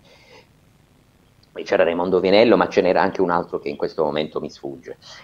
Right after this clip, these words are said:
E in ogni caso, ehm, erano loro un po', ehm, i riferimenti e un po' per tutti quelli che hanno, oh, cercato poi di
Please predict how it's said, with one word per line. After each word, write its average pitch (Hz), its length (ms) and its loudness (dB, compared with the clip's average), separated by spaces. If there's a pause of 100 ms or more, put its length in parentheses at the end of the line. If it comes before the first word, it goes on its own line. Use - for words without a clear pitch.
E 104 140 6
in 113 240 6
ogni 113 220 6
caso, 123 460 6
ehm, 92 1160 6
erano 104 360 4
loro 110 540 6
un 90 180 -6
po', 92 880 4
ehm, 85 220 -10
i 101 120 -10
riferimenti 95 1000 -2
e 87 680 2
un 107 140 -6
po' 151 140 4
per 117 220 2
tutti - 420 -8
quelli 90 540 2
che 92 280 2
hanno, 90 380 0
oh, 85 560 4
cercato 95 720 2
poi 92 480 4
di 90 160 -12